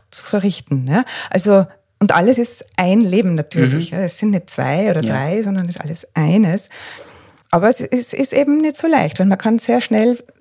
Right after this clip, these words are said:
Speaker 1: jeweils einen anderen Bereich dann doch vernachlässigen. Trotzdem finde ich es eine schöne Herausforderung. Also ist mir viel lieber, als täglich meine acht Stunden irgendwo in
Speaker 2: Ja.
Speaker 1: einem Büro abzusitzen.
Speaker 2: Mhm.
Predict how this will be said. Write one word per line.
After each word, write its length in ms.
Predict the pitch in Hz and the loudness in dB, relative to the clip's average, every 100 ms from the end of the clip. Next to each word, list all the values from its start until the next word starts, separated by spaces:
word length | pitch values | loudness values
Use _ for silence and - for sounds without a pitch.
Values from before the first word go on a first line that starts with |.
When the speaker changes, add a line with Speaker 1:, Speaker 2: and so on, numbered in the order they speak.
| - | -12
Speaker 1:
jeweils 320 | 262 214 220 | -2 0 2
einen 100 | 226 | 2
anderen 240 | 196 214 | 2 2
Bereich 320 | 214 208 196 - | 0 0 -2 -2
dann 120 | 220 | -2
doch 160 | 202 - | -2 -2
vernachlässigen. 920 | - 240 233 254 240 - 247 247 247 - - - - _ _ _ _ - | 0 0 0 -2 -4 -4 -2 -2 -2 -8 -20 -20 -20 _ _ _ _ 0
Trotzdem 280 | 220 - 220 | 0 0 0
finde 220 | 220 196 | 2 0
ich 60 | |
es 40 | - | 0
eine 120 | 185 | -2
schöne 340 | - 180 190 | 0 2 4
Herausforderung. 680 | 185 156 143 - 160 151 147 | 2 0 -4 -6 -8 -6 -6
Also 280 | - 170 175 165 - - - - | -6 -4 -4 -6 -12 -20 -10 -4
ist 100 | 190 | -2
mir 80 | |
viel 220 | 180 214 202 | 0 0 2
lieber, 400 | 196 180 180 - | 2 2 0 0
als 340 | 165 160 - | -2 -2 -4
täglich 420 | - 165 165 160 | -6 -4 -6 -4
meine 180 | 170 156 | -4 -2
acht 120 | 139 | -4
Stunden 300 | - - 160 | -6 -4 -2
irgendwo 320 | 160 156 156 156 | -2 -2 -2 -2
in 60 | |
Speaker 2:
Ja. 100 | 151 | 0
Speaker 1:
einem 60 | 107 | 0
Büro 200 | 156 147 | -2 -2
abzusitzen. 540 | 147 - - - - | -4 -8 -10 -10 -2
Speaker 2:
Mhm. 260 | 113 117 | 0 -2